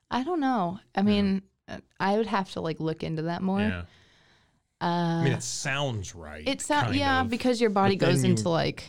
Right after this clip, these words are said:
Speaker 2: Yeah.
Speaker 1: overdrive to
Speaker 2: But
Speaker 1: be
Speaker 2: then
Speaker 1: like
Speaker 2: you're also thinking, "I'm purposely getting stung by a thing."
Speaker 1: Mm-hmm.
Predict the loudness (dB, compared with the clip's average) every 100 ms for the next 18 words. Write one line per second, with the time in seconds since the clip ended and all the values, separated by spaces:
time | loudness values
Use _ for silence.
0 | -18 -20 _ _ 2 4 4 4 2 2
1 | 0 0 2 2 -4 -4 2 6 6 4
2 | 2 2 0 0 -4 -4 -8 -12 -14 -8
3 | -8 -8 -6 -6 -6 -6 -6 -4 -4 -4
4 | -6 -10 -10 -6 -4 -4 -6 -10 -16 -6
5 | -2 0 0 -2